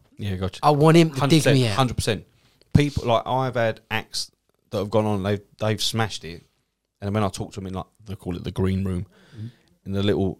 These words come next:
Speaker 1: hut, out, like, the, uh, the room behind the curtain, they're like,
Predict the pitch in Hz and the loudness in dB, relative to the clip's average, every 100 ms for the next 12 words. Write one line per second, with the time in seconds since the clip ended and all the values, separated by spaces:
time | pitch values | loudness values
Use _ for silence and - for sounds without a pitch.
0 | _ - 104 - 95 - 98 - 95 95 | _ -4 -4 -2 -6 -6 -8 -6 -8 -6
1 | 87 95 98 92 87 - _ _ 95 92 | -4 2 2 2 -4 -10 _ _ -4 -2
2 | 87 - 131 - 90 120 _ _ _ _ | 2 4 4 4 -6 -10 _ _ _ _
3 | _ - 120 110 104 | _ -4 0 4 2